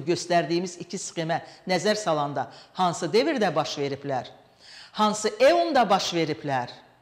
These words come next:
Hansı erada baş veriblər? Onda alimlər belə bir geoxronoloji cədvəl düzəltdilər. Yəni, eonlar, sonra bunlar eralar, devirlər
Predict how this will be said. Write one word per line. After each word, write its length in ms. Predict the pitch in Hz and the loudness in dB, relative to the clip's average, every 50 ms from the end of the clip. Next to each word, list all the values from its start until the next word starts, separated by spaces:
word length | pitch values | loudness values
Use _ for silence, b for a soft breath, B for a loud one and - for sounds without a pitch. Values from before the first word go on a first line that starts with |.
| _ B B B B B B B B B | _ B B B B B B B B B
Hansı 420 | - 226 226 220 220 254 262 - | 0 2 2 2 0 -2 -2 0
erada 480 | - 320 381 403 381 320 262 269 240 175 | 2 2 4 6 6 6 6 6 4 4
baş 280 | 202 185 - - - 175 | 4 2 2 0 0 0
veriblər? 480 | 170 151 151 - - 151 143 131 123 - - - - _ _ _ | 0 -2 -2 -4 -2 -2 -2 -2 -2 -4 -10 -18 -20 _ _ _
Onda 320 | 196 185 180 180 190 - - 175 | -4 -4 -2 0 0 0 0 0
alimlər 640 | 165 156 147 147 147 147 156 185 233 285 339 339 - B B B B B B _ 156 | 0 0 -2 -2 -4 -2 0 2 4 4 2 0 -4 B B B B B B _ 2
belə 320 | 151 202 226 254 277 277 | 4 6 6 6 4 4
bir 480 | 202 202 180 185 226 - - - - - | 2 4 4 4 2 2 -2 -8 -8 -2
geoxronoloji 800 | 247 262 254 226 247 214 180 165 165 151 147 147 143 139 156 143 | 4 4 4 4 2 -2 -4 -4 -4 -4 -4 -4 -6 -6 -8 -6
cədvəl 640 | 165 156 139 131 131 139 139 143 147 180 226 - - - - - _ | -6 -6 -6 -6 -6 -6 -6 -4 -4 -4 -4 -6 -10 -16 -20 -20 _
düzəltdilər. 640 | - 131 120 139 120 - - - 123 127 127 131 - B B B B B B - | -14 -10 -8 -8 -8 -8 -10 -12 -10 -10 -10 -10 -12 B B B B B B -6
Yəni, 480 | 202 269 320 302 254 196 165 139 127 - - B B B B B B B _ | 0 2 4 4 4 2 2 -2 -6 -8 -10 B B B B B B B _
eonlar, 920 | 285 311 302 262 220 185 165 165 160 156 147 147 147 147 156 180 196 254 - - - - - - - _ _ _ _ _ _ _ - | 4 6 8 8 8 6 2 0 2 2 4 4 4 4 4 4 4 4 2 -2 -8 -14 -18 -20 -20 _ _ _ _ _ _ _ -4
sonra 440 | - 330 349 320 269 190 170 143 139 - - - - - - _ _ 214 | 2 4 4 6 6 4 4 2 2 -2 -10 -16 -20 -20 -20 _ _ 0
bunlar 320 | 220 240 214 165 151 - - - | 4 4 4 4 2 0 -4 -2
eralar, 680 | 190 180 175 165 175 175 180 196 214 240 277 330 349 - - - - b b b b b b b b b 196 | 0 2 2 4 4 4 4 4 4 4 2 0 -2 -6 -12 -18 -20 b b b b b b b b b -6
devirlər 720 | 165 170 254 254 220 202 202 170 165 165 160 143 139 156 | 0 4 4 4 6 6 2 2 2 2 0 0 -2 -4